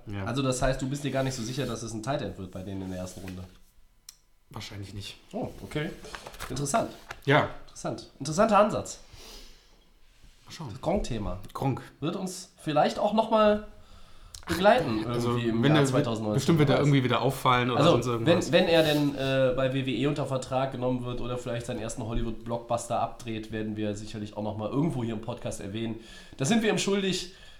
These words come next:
Speaker 1: Klar.
Speaker 2: Ähm, ich freue mich auch, dass, äh, in jedem Highlight-Clip und immer, wenn's nochmal zurück, wenn zurückgeschaut wird auf die Karriere von Gronk, der letzte Catch, du weißt, gegen wen er war. Er war der entscheidende, das entscheidende Play im Super Bowl gegen die Rams. Das
Speaker 1: Ja.
Speaker 2: war sein letzter Karriere-Catch. Ja,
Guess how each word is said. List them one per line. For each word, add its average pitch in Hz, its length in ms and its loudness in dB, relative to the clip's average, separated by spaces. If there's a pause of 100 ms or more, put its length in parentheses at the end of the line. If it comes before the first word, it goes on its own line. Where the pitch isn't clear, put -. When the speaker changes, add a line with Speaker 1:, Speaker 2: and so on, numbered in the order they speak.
(140)
Speaker 1:
Klar. 139 240 4
Speaker 2:
Ähm, 139 180 0
ich - 140 -2
freue 202 160 8
mich - 160 0
auch, 156 160 4
dass, 151 300 -2
äh, 143 160 2
in 135 180 0
jedem 180 260 -2
Highlight-Clip 147 580 2
und 131 120 -4
immer, 147 200 -2
wenn's 135 280 -2
nochmal 127 200 -2
zurück, 139 300 -6
wenn 123 240 -4
zurückgeschaut 139 480 -4
wird 117 100 -8
auf 123 120 -6
die 123 120 -6
Karriere 120 280 -8
von 110 180 -8
Gronk, 107 240 -4 (320)
der 127 80 -2
letzte 180 300 2
Catch, - 560 -2
du 123 60 -8
weißt, 156 220 6
gegen 143 160 2
wen 135 120 2
er 127 160 2
war. 113 340 0 (500)
Er 117 140 -6
war 131 80 4
der - 120 2
entscheidende, 175 720 4
das 151 160 -6
entscheidende 175 540 0
Play 147 360 0
im 127 80 0
Super 139 260 -2
Bowl 120 320 -2 (460)
gegen 143 180 2
die 127 60 2
Rams. 123 380 2
Das 170 80 -2
Speaker 1:
Ja. 123 60 2
Speaker 2:
war 120 60 2
sein 120 140 0
letzter 175 220 2
Karriere-Catch. 127 760 -2 (500)
Ja, 107 220 -2